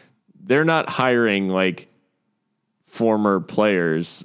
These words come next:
or whatever, you know, in their first managerial,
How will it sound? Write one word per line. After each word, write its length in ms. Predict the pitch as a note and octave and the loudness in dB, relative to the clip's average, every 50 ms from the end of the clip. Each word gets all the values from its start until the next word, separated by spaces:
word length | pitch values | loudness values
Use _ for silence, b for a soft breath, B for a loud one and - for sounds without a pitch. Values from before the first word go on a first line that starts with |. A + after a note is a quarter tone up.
| - - | -6 -4
or 120 | - G2+ G2+ | -2 0 0
whatever, 400 | F#2+ F#2 F#2 F#2 F2+ F2 D#2+ - - | 2 2 2 0 0 0 -2 -2 0
you 120 | A2+ A2+ | 0 0
know, 120 | G2+ G2 | 0 0
in 220 | - D2+ A2 A2 G#2 | 0 0 0 2 2
their 140 | G2+ G2 F#2 | 2 0 0
first 320 | - - G#2+ G2 - - | 0 0 0 0 0 0
managerial, 720 | G#2 G2+ F#2+ F#2 F2+ - G2 G2 G2 G2 F#2+ F#2 F#2 - | 0 0 0 0 0 0 0 2 2 2 2 0 0 -2